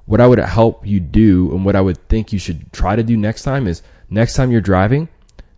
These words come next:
uh, just try to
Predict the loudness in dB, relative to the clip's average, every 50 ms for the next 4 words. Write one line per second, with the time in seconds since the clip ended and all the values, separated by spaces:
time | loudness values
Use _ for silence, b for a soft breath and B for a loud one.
0 | _ _ -6 -4 -4 -4 -6 -8 -6 -2 0 0 0 -2 -6 -14 -20 -20 _ _
1 | _ _ _ _ _ _ -20 -8 -4 -2 0 0 0 -2 -2 -2 0 2 2 2
2 | 0 -2 -4 -6